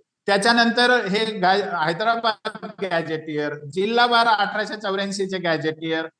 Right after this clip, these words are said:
आणि अठराशे एक्क्याऐंशी चं जनगणना अहवाल हे सगळं सरकारकडे already दिलेलं आहे, शिंदे समितीकडे already दिलेलं आहे, गेल्या वर्षीपासून हे देतोच आहे आपण,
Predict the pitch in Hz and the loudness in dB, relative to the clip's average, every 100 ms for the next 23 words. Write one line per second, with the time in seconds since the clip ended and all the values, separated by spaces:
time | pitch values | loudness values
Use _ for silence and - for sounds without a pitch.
0 | _ 151 175 233 262 220 208 226 233 214 | _ 4 6 6 4 4 4 0 0 -2
1 | 202 214 226 220 202 190 202 214 220 196 | 0 -2 -2 -4 -2 -2 0 -2 2 2
2 | 185 190 185 - 165 208 254 190 185 196 | 2 0 -2 -6 -4 -2 -2 -2 -2 -4
3 | 202 240 208 208 254 277 269 262 208 135 | -2 0 2 2 -2 -4 -2 0 -2 -4
4 | _ - 208 240 233 233 247 240 247 220 | _ -10 -6 -4 -2 -2 -2 0 4 4
5 | 226 269 294 277 269 247 196 226 247 226 | 2 0 -4 -2 -2 -2 -2 -2 -2 -2
6 | 247 233 254 247 240 233 285 285 254 - | -4 -4 -4 -2 0 2 0 -2 -4 -4
7 | 196 | -8